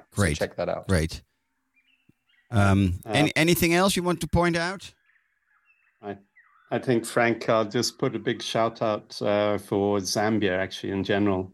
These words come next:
Speaker 3: I think we're very lucky and very privileged to be able to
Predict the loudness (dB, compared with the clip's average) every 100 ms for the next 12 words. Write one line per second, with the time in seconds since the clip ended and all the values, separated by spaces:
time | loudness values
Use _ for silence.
0 | -4 -2 -2 -2 -2 -2 -2 0 2 2
1 | -2 -4 -4 -2 0 0 0 -4 0 -2
2 | -2 -6 -6 -2 0 0 -2 -2 0 2